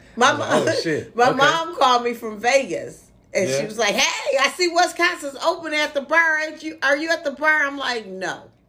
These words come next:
Speaker 2: She's like, "Why?" I said, "'Cause you guys need to really listen to the news. The, the way this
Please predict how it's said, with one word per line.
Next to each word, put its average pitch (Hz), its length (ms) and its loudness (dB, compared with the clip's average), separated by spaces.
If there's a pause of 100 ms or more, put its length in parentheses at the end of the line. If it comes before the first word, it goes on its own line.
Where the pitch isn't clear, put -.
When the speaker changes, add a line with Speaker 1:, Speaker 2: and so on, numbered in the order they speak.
(760)
Speaker 2:
She's 240 220 -12
like, 226 200 0
"Why?" 208 200 0
I 214 40 -2
said, 254 200 -10
"'Cause 277 160 -4
you 370 120 -2
guys 359 280 -6
need 302 140 -8
to 247 80 -12
really 226 280 -2
listen 190 360 -6
to 175 120 -10
the 160 140 -8
news. 156 380 -8 (500)
The, - 100 -12 (100)
the 196 300 -6
way 311 320 2
this 359 440 -2